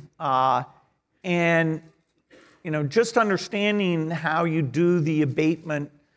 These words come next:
uh, requires a lot of in-depth study. In the United States, it's become somewhat of a partisan issue, uh, which is unfortunate. Uh, you know, it might make it harder to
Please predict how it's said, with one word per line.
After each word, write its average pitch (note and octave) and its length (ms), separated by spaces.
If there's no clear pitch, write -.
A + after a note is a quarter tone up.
uh, C3+ 420
requires E3 540
a D#3 40
lot D#3+ 320
of D3 140
in-depth D3+ 480
study. C3+ 540
In G#3+ 140
the A3+ 80
United A#3+ 420
States, A#3 420
it's F#3+ 160
become G#3 540
somewhat G3 400
of E3+ 100
a E3+ 60
partisan E3 540
issue, E3+ 500
uh, C#3 360
which D3+ 260
is - 320
unfortunate. E3+ 960
Uh, C#3 460
you E3+ 80
know, D#3 120
it D3+ 100
might F3+ 340
make E3 220
it D#3+ 100
harder E3+ 440
to D3 500